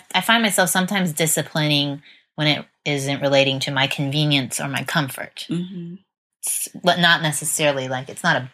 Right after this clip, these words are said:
Speaker 1: biblical thing that I'm so concerned about. It's more just like, "That was annoying. Stop
Speaker 2: Mm-hmm.
Speaker 1: it." You
Speaker 2: Mm-hmm.
Speaker 1: know, that, I feel like Bruce felt very comfortable to just kind of be,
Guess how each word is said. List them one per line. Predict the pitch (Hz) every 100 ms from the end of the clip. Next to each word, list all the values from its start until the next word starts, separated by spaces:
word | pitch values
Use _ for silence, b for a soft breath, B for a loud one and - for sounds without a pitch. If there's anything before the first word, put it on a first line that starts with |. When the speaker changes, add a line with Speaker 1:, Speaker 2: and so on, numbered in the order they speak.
| _ -
Speaker 1:
biblical | 170 151 - 143
thing | - 135
that | 131
I'm | 120 127
so | 139
concerned | 131 131 131 123
about. | 123 127
It's | -
more | 143
just | 135 127
like, | 131 -
"That | 175
was | 175
annoying. | 151 147 143 139 135 135
Stop | - 156 156
Speaker 2:
Mm-hmm. | 226 175
Speaker 1:
it." | 175 - _ _ 160
You |
Speaker 2:
Mm-hmm. | 147 135 127
Speaker 1:
know, | -
that, | 165 175 - B B B B B B _ _ -
I | 170
feel | - - - 190 170
like | 151 147 - _ _ _ _ _
Bruce | - 170 160 151 - - - _ _ -
felt | - 202 160 160
very | 160 147 - _ -
comfortable | - 185 160 151 147 139
to | 139
just | - 151 -
kind | 202 180
of | 139 143
be, | 175 135 131 202 -